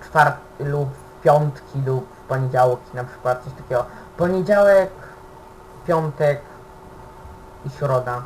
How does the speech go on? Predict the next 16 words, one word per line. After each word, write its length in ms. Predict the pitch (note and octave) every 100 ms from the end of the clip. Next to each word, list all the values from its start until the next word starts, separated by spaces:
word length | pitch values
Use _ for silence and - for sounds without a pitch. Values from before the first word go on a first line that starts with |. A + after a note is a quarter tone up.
| -
Poniedziałek, 440 | F#3+ F3 E3+ D3+
piątek 280 | - D3 C#3+ -
i 40 |
środa. 260 | C#3 C3+ C#3+
Postaram 360 | G3 A3+ G3+
się 120 | -
w 40 | F#3+
te 140 | G3
dni 240 | F#3 G#3 A3+
wrzucać, 280 | G#3+ - -
a 60 | G#3+
może 300 | G3 A3 E4
i 80 | C#4
nawet 300 | A#3 G3 -
częściej. 320 | D3+ - C3 C3 - - - -
Ale 240 | D#3+ E3